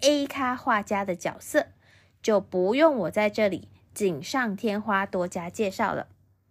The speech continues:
今年六月刚刚结束，在阿姆斯特丹荷兰国家博物馆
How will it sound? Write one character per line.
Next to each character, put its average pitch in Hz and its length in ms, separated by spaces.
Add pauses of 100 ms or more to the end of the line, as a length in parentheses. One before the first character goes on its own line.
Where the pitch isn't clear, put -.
(320)
今 349 300
年 254 360
六 269 280
月 240 340 (260)
刚 220 300
刚 220 240
结 180 180
束， - 300 (420)
在 285 300
阿 320 240
姆 339 180
斯 - 220
特 277 240
丹 254 280
荷 226 300
兰 233 300
国 202 200
家 214 220
博 180 120
物 226 180
馆 196 240